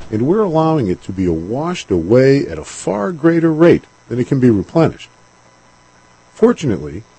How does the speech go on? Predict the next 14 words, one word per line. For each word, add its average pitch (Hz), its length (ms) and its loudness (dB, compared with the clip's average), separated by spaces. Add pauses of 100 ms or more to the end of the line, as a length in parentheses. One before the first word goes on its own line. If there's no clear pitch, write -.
(120)
more 190 340 4
and 151 160 -2
more 131 260 6
home 170 420 2
gardeners 85 580 0 (260)
and 185 180 2
farmers - 520 -2 (340)
are 165 80 2
learning 131 380 4
that 127 160 -2
they 135 140 -2
can 117 320 -6
easily 180 480 -4
mimic 117 420 -2